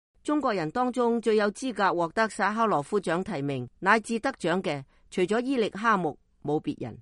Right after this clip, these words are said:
伊力哈木一九六九年出生於新疆克州阿圖什縣城嘅一個維吾爾家庭，從小喺一個維族同漢族混居嘅政府大院長大。十六歲時考入內地大學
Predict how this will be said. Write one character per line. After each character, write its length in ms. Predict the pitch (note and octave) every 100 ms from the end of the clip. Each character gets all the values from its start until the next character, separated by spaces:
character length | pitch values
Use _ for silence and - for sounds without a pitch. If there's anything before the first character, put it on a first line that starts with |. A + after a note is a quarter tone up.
| _ _ _ _ _
伊 140 | - G#3
力 100 | F#3
哈 200 | G3 G3+
木 180 | F3+ D#3+
一 120 | G#3
九 180 | G#3 F#3+
六 100 | F3+
九 180 | - E3+
年 220 | G3 C#3+
出 140 | C3+ A3+
生 240 | A3 G#3+
於 120 | G#3
新 300 | G#3 - C#4 C#4
疆 220 | C4+ C4
克 140 | D4+
州 280 | A#3 A#3+ A3+ -
阿 160 | A3 A3+
圖 160 | G#3 E3
什 180 | - F#3
縣 180 | F3+ F3
城 220 | - C#3
嘅 80 | C#3
一 120 | G3 A3+
個 140 | F#3+
維 260 | E3+ D3+ C#3
吾 200 | C3+ C3+
爾 80 | D#3+
家 200 | G3 F#3
庭， 280 | D3+ A2+ - _ _ -
從 200 | G3 F#3
小 180 | A3
喺 140 | D4+ A#3+
一 140 | C4+
個 220 | B3 G3+ F3+
維 300 | C3 D#3 D3
族 200 | F3+ D#3
同 240 | - D3 D3
漢 260 | - G3
族 160 | F#3 E3+
混 300 | - E3 D#3+
居 140 | D#3 A3+
嘅 200 | F3+ E3
政 240 | D3+ E3+ D#3+
府 220 | - E3
大 240 | E3 C3+
院 260 | C3+ C3+ D#3
長 280 | - C3 C#3+
大。 200 | B2 - - _ _ _
十 160 | - A3
六 120 | G#3+
歲 240 | G#3 A#3 A#3
時 260 | - D3+ D3+
考 180 | F#3
入 100 | B3 F3
內 140 | F3 E3+
地 180 | E3+ E3
大 240 | D#3 D3+
學 120 | D3+